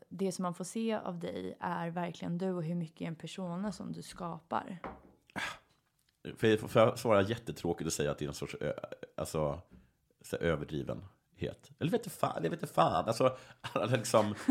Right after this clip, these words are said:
Speaker 1: <laughs>
Speaker 2: om nu min person bara be-, består av att ha dålig ekonomi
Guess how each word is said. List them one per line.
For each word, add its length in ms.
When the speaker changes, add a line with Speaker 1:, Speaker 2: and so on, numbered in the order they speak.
Speaker 1:
<laughs> 260
Speaker 2:
om 200
nu 100
min 160
person 400
bara 280
be-, 640
består 480
av 80
att 100
ha 60
dålig 300
ekonomi 580